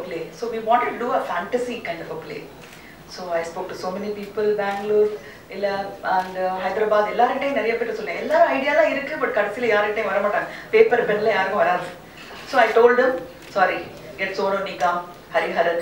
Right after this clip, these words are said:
or a good singer, Aruna Sairam, பாட்டு நல்ல ஒரு one hour, we let's listen to songs and then let's give the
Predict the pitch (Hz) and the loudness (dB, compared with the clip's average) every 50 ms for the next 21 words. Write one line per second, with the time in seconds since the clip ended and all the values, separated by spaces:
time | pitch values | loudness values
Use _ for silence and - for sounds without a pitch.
0 | 170 160 156 170 156 151 - 226 247 247 247 - 214 - 196 180 160 170 175 175 | -4 -4 -4 -4 -4 -2 2 2 2 2 2 0 -2 0 0 2 2 2 2 0
1 | 185 185 - 170 160 165 165 165 - - - - - - - - - 190 190 190 | 0 0 0 -2 0 0 0 -2 -2 -4 -12 -18 -20 -20 -16 -6 -2 -2 0 0
2 | 190 - - 165 170 185 196 190 170 170 165 160 - - - - 165 170 175 175 | -2 -2 -4 -4 -4 -2 -2 -2 -2 -2 -4 -6 -8 -14 -12 -4 -2 -2 -2 0
3 | 180 175 185 202 202 202 160 143 160 175 175 175 190 190 - - 247 233 226 208 | -2 0 0 0 0 -2 -4 -4 -2 -2 -4 -4 -6 -10 -10 -8 -8 -8 -8 -4
4 | - 202 185 208 208 202 185 180 - 175 175 175 175 175 170 - - 175 165 170 | 0 0 0 0 0 -4 -6 -6 -6 -4 -4 -2 -2 -2 -4 -4 -8 -8 -2 0
5 | 170 | 0